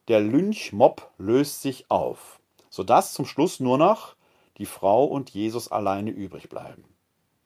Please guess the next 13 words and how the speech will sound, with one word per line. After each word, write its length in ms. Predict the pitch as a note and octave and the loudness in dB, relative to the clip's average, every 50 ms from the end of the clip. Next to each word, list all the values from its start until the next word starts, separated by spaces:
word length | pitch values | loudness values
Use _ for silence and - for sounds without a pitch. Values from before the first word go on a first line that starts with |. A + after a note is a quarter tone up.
| _ _ _ _ - - - - - - - | _ _ _ _ -20 -20 -20 -20 -20 -18 -12
Und 140 | - A2+ A2+ | -10 -2 4
jetzt 300 | C#3 G3 - - - - | 4 4 4 4 -2 -10
gibt's 240 | G#3 A#3 - - - | -10 -10 -8 -4 -4
etwas 340 | - G3 - - F#3 F3 - | -2 -2 0 0 -2 -2 -2
Interessantes. 1040 | - F3 F3 - - E3+ D#3 - - E3 D#3 D3 C3 - E2+ E2+ - - - - _ _ _ _ _ _ _ _ _ _ _ _ _ - | -4 -4 -4 -4 -4 -6 -6 0 0 0 0 0 -2 -6 -10 -12 -12 -16 -18 -20 _ _ _ _ _ _ _ _ _ _ _ _ _ -14
Es 120 | - - - | -10 -8 -8
steht 340 | - - C3 E3 A#3+ - - | -4 2 2 2 4 4 4
dann 160 | F3+ D3+ C3 | 2 2 4
dort 300 | A#2 A2+ C#3+ - C3+ - | 4 4 6 4 4 2
zum 160 | - - B2+ | -4 -6 -6
Schluss 340 | - - - C#3+ F#3 F3+ - | -6 -2 0 0 0 0 0
der 140 | - B2+ A2 | -2 -2 0
Satz: 380 | G2 A#2 F3 - - - - | 2 0 0 0 -2 -8 -16